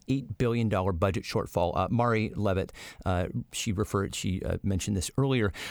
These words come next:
Uh, this week, they cut that projection in half. It, it really caught everybody by surprise. And, and I, I will ask you to speculate here, but I'm wondering how you hope the new budget projection changes what may be possible in next year's session on things like education.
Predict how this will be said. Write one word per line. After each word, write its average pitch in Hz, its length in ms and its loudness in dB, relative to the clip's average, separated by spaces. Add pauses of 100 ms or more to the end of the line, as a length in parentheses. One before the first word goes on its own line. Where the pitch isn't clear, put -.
(120)
Uh, 113 280 2
this 113 340 2
week, 160 200 2
they 180 100 4
cut - 260 -2
that 247 160 -2
projection 131 540 2
in 104 100 0
half. - 400 0
It, - 140 0
it 139 120 2
really 240 340 -2
caught 165 180 2
everybody 151 300 0
by 101 100 2
surprise. 135 600 0
And, 139 220 0
and - 160 0
I, 165 120 2 (280)
I 156 60 4
will 165 160 -2
ask - 280 2
you - 60 2
to 120 80 4
speculate 92 760 0
here, 87 320 2 (300)
but - 60 2
I'm 254 80 6
wondering 349 200 2
how 185 180 2
you 143 160 2
hope - 400 0
the 123 80 6
new 110 260 4
budget 101 380 2
projection 98 640 2
changes 131 640 0
what 104 260 0
may 117 300 2
be 135 160 0
possible 95 580 0
in 90 80 2
next 90 300 -2
year's 90 160 2
session 101 420 0 (100)
on 117 200 4
things 95 260 0
like 98 160 0
education. - 560 -6